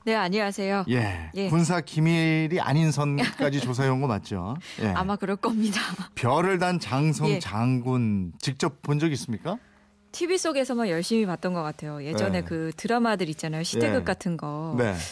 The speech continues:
Speaker 1: 사실 실제로는 뵌 적이 없어서
Speaker 2: 예.
Speaker 1: 장군이 있-, 있긴 있는 건가요? 약간 그 현실감이
Speaker 2: 어.
Speaker 1: 좀 와닿기는 않긴 해요.
Speaker 2: <laughs> 아니,
Speaker 1: 예.
Speaker 2: 우리 남자들은 다들 이제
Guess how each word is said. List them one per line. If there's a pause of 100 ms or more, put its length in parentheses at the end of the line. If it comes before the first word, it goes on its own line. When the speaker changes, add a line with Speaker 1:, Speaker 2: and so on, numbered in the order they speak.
Speaker 1:
사실
실제로는
뵌
적이
없어서
Speaker 2:
예.
Speaker 1:
장군이
있-,
있긴
있는
건가요?
약간
그
현실감이
Speaker 2:
어.
Speaker 1:
좀
와닿기는
않긴
해요.
Speaker 2:
<laughs>
아니,
Speaker 1:
예.
Speaker 2:
우리
남자들은
다들
이제